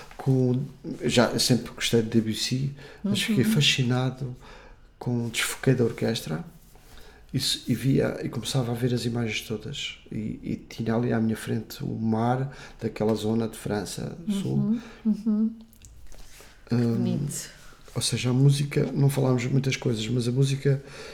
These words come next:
Speaker 1: para além de ser essencial à vida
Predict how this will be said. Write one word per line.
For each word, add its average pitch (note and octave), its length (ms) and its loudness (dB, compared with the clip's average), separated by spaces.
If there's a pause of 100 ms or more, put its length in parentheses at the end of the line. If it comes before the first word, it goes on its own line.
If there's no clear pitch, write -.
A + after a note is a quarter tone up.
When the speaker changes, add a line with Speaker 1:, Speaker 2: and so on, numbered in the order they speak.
(760)
Speaker 1:
para A2 100 2
além B2+ 160 8
de A#2 80 0
ser C#3 140 6
essencial A#2 560 4
à A#2 40 4
vida G#2 380 2